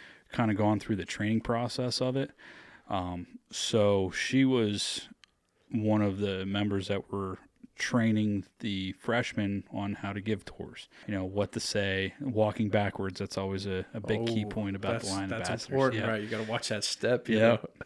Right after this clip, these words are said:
Speaker 1: You know, make sure you don't drag your feet, 'cause if you catch this, this
Speaker 2: Mm.
Speaker 1: uneven sidewalk, you're
Speaker 2: You're
Speaker 1: going down.
Speaker 2: done.
Speaker 1: Yeah.
Speaker 2: You're done.
Speaker 1: Almost gotta high step it a little bit.
Speaker 2: Right.
Speaker 1: But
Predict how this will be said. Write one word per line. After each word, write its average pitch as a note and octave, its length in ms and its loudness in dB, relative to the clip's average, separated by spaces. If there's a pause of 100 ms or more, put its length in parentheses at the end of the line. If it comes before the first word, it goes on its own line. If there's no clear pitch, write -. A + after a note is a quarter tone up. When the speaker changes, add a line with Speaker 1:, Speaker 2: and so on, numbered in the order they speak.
(600)
Speaker 1:
You A#2+ 140 4
know, G#2+ 120 4
make A2 180 2
sure A#2+ 180 4
you A2 120 6
don't A2+ 220 4
drag A2+ 280 6
your G#2+ 100 0
feet, B2 320 2
'cause G#2+ 240 0
if G2+ 160 -2
you G#2+ 60 -4
catch - 280 0
this, G2+ 100 -8 (220)
this C#3+ 340 0
Speaker 2:
Mm. - 20 -16 (120)
Speaker 1:
uneven A2+ 400 6
sidewalk, A2 580 4
you're A2 100 -4
Speaker 2:
You're A2 80 2
Speaker 1:
going G2+ 140 2
down. A2+ 400 4
Speaker 2:
done. A#2 80 -4
Speaker 1:
Yeah. A2+ 100 0
Speaker 2:
You're A2+ 100 4
done. A2+ 420 2 (100)
Speaker 1:
Almost A#2 240 2
gotta A2 160 6
high A2 200 4
step - 320 0
it G#2 40 -2
a G#2 40 -2
little G2 240 -2
bit. F#2 260 -4
Speaker 2:
Right. C#3+ 120 0
Speaker 1:
But F#2+ 220 2